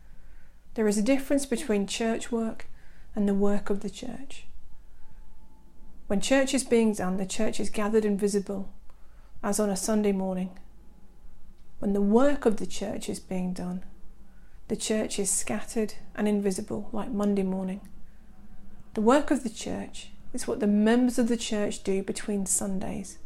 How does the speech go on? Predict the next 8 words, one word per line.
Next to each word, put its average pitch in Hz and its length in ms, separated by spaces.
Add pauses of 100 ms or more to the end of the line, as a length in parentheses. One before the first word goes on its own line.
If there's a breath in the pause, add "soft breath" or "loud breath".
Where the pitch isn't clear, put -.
(600 soft breath)
Business, 214 560 (640 soft breath)
industry, 208 680 (200)
homemaking, 220 720 (260)
education, 220 800 (460 loud breath)
sales, 220 640 (680 soft breath)
agriculture. 214 720 (1120)
Like 254 260
salt, - 500